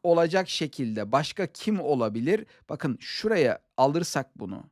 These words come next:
şununla yine dik olduğunu görüyoruz. O zaman kırmızı da kimdir? Elif'tir diyebiliriz. Tamam. Bakın, bunda hani şurası kırk beş, kırk beş. Hani her ikisi de o doksanı ortadan ikiye bölerek geliyor. O zaman kırk beş, kırk beş, doksan dik kesişmiş oluyorlar.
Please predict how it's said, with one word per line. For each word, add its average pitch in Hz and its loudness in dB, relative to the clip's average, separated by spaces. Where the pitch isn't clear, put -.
şununla 190 0
yine 175 0
dik 190 -2
olduğunu 151 4
görüyoruz. 110 0
O 165 -2
zaman 190 0
kırmızı 175 -2
da 131 0
kimdir? 165 -2
Elif'tir 175 0
diyebiliriz. 131 -2
Tamam. 110 2
Bakın, 135 0
bunda 160 2
hani 139 4
şurası 156 0
kırk - -4
beş, 156 -4
kırk - -8
beş. 101 -6
Hani 113 -4
her 151 0
ikisi 123 -2
de 123 2
o 131 2
doksanı 131 0
ortadan 131 2
ikiye 139 -2
bölerek 131 4
geliyor. 107 -4
O 143 6
zaman 113 -2
kırk - -4
beş, 110 -6
kırk - -14
beş, 139 -6
doksan 131 -2
dik 131 -4
kesişmiş - -6
oluyorlar. 92 -2